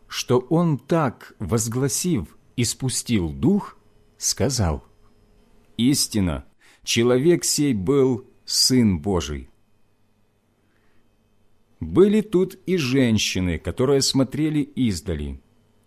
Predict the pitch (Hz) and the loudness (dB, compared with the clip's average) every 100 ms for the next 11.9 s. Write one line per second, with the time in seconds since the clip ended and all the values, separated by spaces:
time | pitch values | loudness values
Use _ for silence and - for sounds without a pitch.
0 | _ - 101 123 110 156 185 170 127 139 | _ -2 0 2 0 0 0 0 0 -2
1 | 160 - 143 147 143 156 160 131 135 123 | -2 -4 -4 0 0 2 2 4 2 2
2 | 139 127 110 107 101 92 - _ - 143 | 2 2 2 2 0 -2 -10 _ 0 4
3 | 147 135 120 113 98 92 - - 110 143 | 4 4 2 2 0 -4 -8 0 2 2
4 | 143 - 135 131 120 117 113 101 104 104 | -2 -2 2 2 0 -2 -4 -2 -2 -4
5 | - 95 113 120 110 107 95 98 92 _ | -4 0 2 2 0 -2 -2 -4 -6 _
6 | 120 123 - 147 151 143 - 139 135 123 | -8 -8 -4 -2 -2 -2 -4 -4 -2 -2
7 | 113 107 - _ _ _ 131 160 160 165 | -2 -4 -8 _ _ _ 0 0 2 2
8 | 165 165 120 82 69 69 - _ _ _ | 4 4 4 0 -6 -10 -18 _ _ _
9 | _ - 92 135 170 165 - 143 120 113 | _ -8 -4 0 0 0 0 -4 -2 -2
10 | 101 101 139 101 71 - 92 110 107 92 | -2 -2 -2 -4 -6 -8 -6 0 2 2
11 | 139 104 90 95 101 143 170 92 73 | 0 0 -2 -2 0 2 2 0 -6